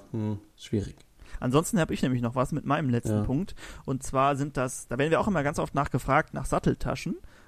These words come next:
Speaker 2: Es sind Satteltaschen, mein letzter Punkt. Und zwar, ähm, ganz besondere, nämlich das sind so komplett aus Leder. Ähm, gibt's bei eBay, wer schon mal bei eBay nach Motorrad-Satteltaschen gesucht hat, der hat die vielleicht schon mal gesehen, die kommen nämlich aus Indien,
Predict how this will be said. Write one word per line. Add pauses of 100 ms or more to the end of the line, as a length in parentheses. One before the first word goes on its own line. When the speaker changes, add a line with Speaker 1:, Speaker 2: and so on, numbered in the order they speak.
Speaker 2:
Es
sind
Satteltaschen,
mein
letzter
Punkt. (340)
Und
zwar,
ähm, (500)
ganz
besondere,
nämlich
das
sind
so
komplett (120)
aus
Leder. (360)
Ähm, (120)
gibt's
bei
eBay,
wer
schon
mal
bei
eBay
nach
Motorrad-Satteltaschen
gesucht
hat,
der
hat
die
vielleicht
schon
mal
gesehen,
die
kommen
nämlich
aus
Indien,